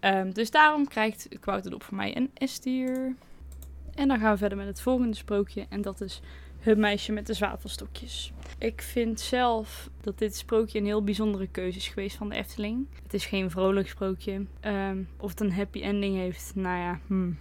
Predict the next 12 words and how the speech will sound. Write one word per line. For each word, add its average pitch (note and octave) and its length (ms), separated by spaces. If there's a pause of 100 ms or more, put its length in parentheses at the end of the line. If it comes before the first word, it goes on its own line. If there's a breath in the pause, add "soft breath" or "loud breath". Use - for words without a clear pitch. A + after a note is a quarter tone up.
(140)
<laughs> G#3 380 (800 loud breath)
Ja G3+ 280
en F#3 200
nee. G3+ 340 (460 loud breath)
Dus G3 240
in D3+ 120
dat G3+ 120
opzicht - 280
is G3 100
het G3 100
wel G#3+ 120
heel, G3 540